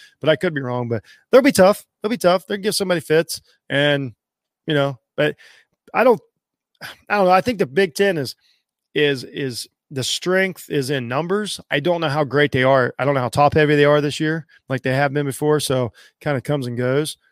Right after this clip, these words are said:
But, um, you know, once again, High, you know, High State's, w-, you know, without a doubt the class, class of the Big Ten. So, so yeah, you know what? Let's go.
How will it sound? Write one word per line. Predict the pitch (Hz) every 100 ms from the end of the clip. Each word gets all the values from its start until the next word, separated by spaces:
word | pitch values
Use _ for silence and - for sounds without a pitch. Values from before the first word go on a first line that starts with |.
| _ _ _ _ _ _
But, | 131 131 123
um, | 120 117 104
you | 139
know, | 123
once | 127 135 -
again, | 107 104
High, | 117 123
you | 131
know, | 117
High | 120 117
State's, | - 113 -
w-, | - - -
you | - -
know, | - _ _ _ _ _ _ -
without | - 113 -
a |
doubt | - -
the | -
class, | - - - - - - _ -
class | - - -
of | -
the |
Big | - - -
Ten. | - - 127 - _ _ _ _ _
So, | - - 135 120 117 107 - _ _ _ _ _ _ _ _ _ _
so | 269
yeah, | 285 151
you | 180
know | 208
what? | 214 196
Let's | 190
go. | 202 190